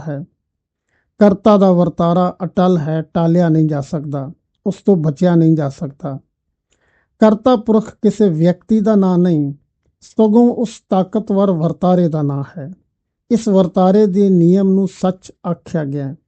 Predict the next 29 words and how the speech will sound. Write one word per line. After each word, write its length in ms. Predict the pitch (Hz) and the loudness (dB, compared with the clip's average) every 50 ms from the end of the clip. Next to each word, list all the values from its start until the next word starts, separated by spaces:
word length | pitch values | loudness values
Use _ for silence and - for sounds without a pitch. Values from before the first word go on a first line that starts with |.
| _ _ _ _ _ _ _ _ _ _ _ - | _ _ _ _ _ _ _ _ _ _ _ -2
ਜਿਸ 280 | 180 175 233 226 - - | 2 2 2 2 4 4
ਨੂੰ 240 | 233 240 240 214 - | 4 4 4 2 0
ਕਰਤਾ 480 | - - 202 190 - - - 214 214 | 0 0 0 0 0 0 0 2 2
ਦੇ 220 | 196 175 202 202 202 | 2 2 2 2 2
ਵਰਤਾਰੇ 580 | 180 170 175 - - 190 175 170 180 190 190 | 2 0 -2 -2 -2 -2 -2 0 0 0 0
ਦੀ 140 | 175 170 190 | 0 0 -2
ਸਮਝ 400 | 175 - - 185 170 175 170 156 | -4 -4 -2 -2 -2 0 0 -2
ਆ 180 | 160 156 156 170 | -2 -4 -4 -4
ਗਈ, 320 | 160 160 147 143 143 156 - _ _ _ _ - | -4 -4 -4 -4 -6 -8 -12 _ _ _ _ -4
ਉਹ 200 | 208 185 202 _ | -4 -4 -4 _
ਕੌਤਕ 520 | - 175 180 185 185 - - 226 214 220 170 | -2 0 0 0 0 -2 -2 -4 -2 -4 -4
ਦੀ 140 | 160 175 | -2 -2
ਗੱਲ 300 | 165 147 175 165 160 156 | -2 0 0 0 2 2
ਨਹੀਂ 160 | 165 180 170 151 | 2 2 2 0
ਕਰਦਾ, 440 | - 160 139 151 165 151 139 135 - _ _ _ _ _ _ _ _ _ _ _ - | -4 -6 -8 -8 -10 -10 -10 -12 -14 _ _ _ _ _ _ _ _ _ _ _ 2
ਉਹ 180 | 247 214 196 | 2 2 2
ਕਰਾਮਾਤ 680 | - - 214 208 214 214 202 196 190 208 240 220 226 226 | 0 0 2 4 4 4 4 4 4 2 0 -2 -2 -4
ਵਿੱਚ 220 | 208 214 - - | -4 -4 -4 -4
ਵਿਸ਼ਵਾਸ 520 | 190 170 170 - - 175 170 170 180 202 190 - - 180 | -4 -2 -4 -4 -2 -2 0 0 0 -2 -4 -4 -2 0
ਨਹੀਂ 200 | 175 180 175 165 | 0 2 0 0
ਰੱਖਦਾ। 440 | 156 - _ - 165 147 139 143 - _ _ _ _ _ _ _ _ _ _ | -4 -6 _ -8 -8 -8 -8 -10 -12 _ _ _ _ _ _ _ _ _ _
ਸ਼ਰਧਾ 640 | _ _ - 220 226 214 196 202 226 226 226 220 208 220 _ _ - | _ _ 2 2 2 2 2 2 2 4 4 2 0 -4 _ _ -2
ਕਰਾਮਾਤਾਂ 640 | 190 190 196 196 185 180 170 165 165 - - 208 | 0 2 2 2 2 2 0 0 -2 -4 -2 -2
ਉੱਪਰ 360 | 214 214 202 190 - - 202 190 | 0 0 0 -2 -2 -4 -4 -4
ਸਵਾਰੀ 760 | - - - 170 160 156 165 175 190 196 196 196 196 - - _ _ _ _ _ _ _ _ _ _ _ _ | -4 -4 -4 -2 -2 0 0 2 2 2 0 -2 -4 -6 -12 _ _ _ _ _ _ _ _ _ _ _ _
ਕਰੇ, 420 | - 214 202 190 165 147 147 170 170 - _ _ _ _ _ _ _ - | 2 2 4 2 2 0 -4 -6 -10 -12 _ _ _ _ _ _ _ -6
ਉਸ 100 | 254 - - 233 | -6 -4 0 2
ਦੀ 80 | 226 | 2
ਮਰਜ਼ੀ, 480 | 196 170 160 151 139 143 143 143 139 | 4 2 2 -2 -6 -8 -10 -10 -10